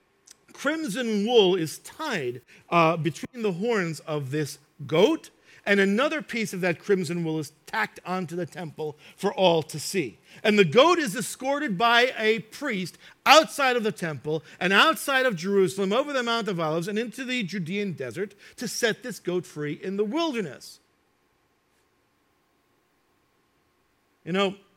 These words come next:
the Jewish oral tradition records, describes this, uh, ceremony, and, uh, describes the Jewish population's abuse of hitting and even plucking out the scapegoat's hair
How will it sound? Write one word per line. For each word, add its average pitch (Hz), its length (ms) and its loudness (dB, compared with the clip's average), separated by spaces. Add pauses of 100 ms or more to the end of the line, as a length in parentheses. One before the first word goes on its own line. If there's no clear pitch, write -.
(140)
the 170 280 -2
Jewish 180 480 -2 (140)
oral 185 240 -2
tradition 180 560 -6
records, 156 840 -8 (880)
describes 165 600 -2
this, - 260 -14
uh, 117 220 -10 (100)
ceremony, 131 600 -8 (840)
and, 151 320 -2
uh, 147 100 2
describes 208 640 -4
the 185 100 0
Jewish 175 400 -4
population's 165 1000 -6 (100)
abuse 151 480 -6
of 165 160 -8
hitting 196 480 -2 (480)
and 175 180 -2
even 208 300 0
plucking 220 640 -2
out 202 260 -8
the 175 100 -10
scapegoat's 196 800 -2
hair 147 640 -4